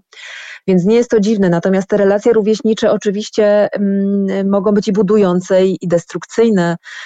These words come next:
e, dla takiego młodego człowieka. I, mm, jeżeli zostanie zraniony, zostanie źle potraktowany, napiętnowany, e, w tym środowisku rówieśniczym, no to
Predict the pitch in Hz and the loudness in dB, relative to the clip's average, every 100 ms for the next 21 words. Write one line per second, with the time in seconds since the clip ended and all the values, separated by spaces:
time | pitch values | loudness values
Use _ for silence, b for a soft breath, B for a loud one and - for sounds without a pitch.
0 | B B - 185 175 175 190 - 185 185 | B B -4 0 2 2 0 -2 0 2
1 | 180 180 170 - 190 170 165 147 - 156 | 2 2 0 -2 -2 2 2 0 -2 -2
2 | 160 - 175 170 165 170 170 - 175 175 | -2 -2 -2 0 0 0 0 -2 -4 -2
3 | 170 185 190 196 190 - 202 202 190 202 | 0 0 2 0 -2 -2 0 2 2 2
4 | 202 185 170 170 165 165 170 - 175 180 | 2 0 -2 -2 -4 -4 -8 -6 -6 -2
5 | 185 196 190 185 - 190 180 165 160 160 | -2 -4 -4 -6 -4 -4 -4 -4 -4 -4
6 | 156 156 160 165 175 - 190 185 196 180 | -6 -6 -10 -8 -8 -4 -4 -2 -6 -4
7 | 170 165 160 160 160 - B B B B | -4 -4 -4 -4 -6 -12 B B B B
8 | - 185 175 170 165 190 185 180 180 175 | -4 0 2 2 0 -2 -2 0 0 -2
9 | - 185 175 175 - 165 - 160 160 165 | -2 -2 0 0 0 -4 -4 -4 -2 -2
10 | 175 170 | -2 -4